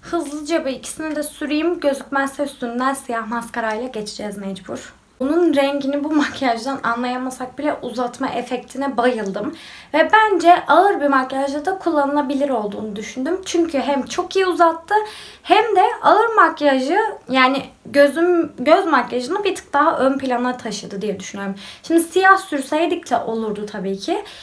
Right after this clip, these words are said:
Ama bu da bence hani şu koyu farın geçişini biraz daha yumuşattı.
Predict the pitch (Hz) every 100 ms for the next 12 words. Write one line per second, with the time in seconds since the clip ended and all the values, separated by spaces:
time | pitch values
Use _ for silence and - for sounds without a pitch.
0 | - - 359 349 392 392 302 302 294 269
1 | 233 190 311 294 226 - - - 285 294
2 | 294 277 254 233 233 220 254 - - 262
3 | 294 277 233 233 240 240 269 240 226 226
4 | 214 - 202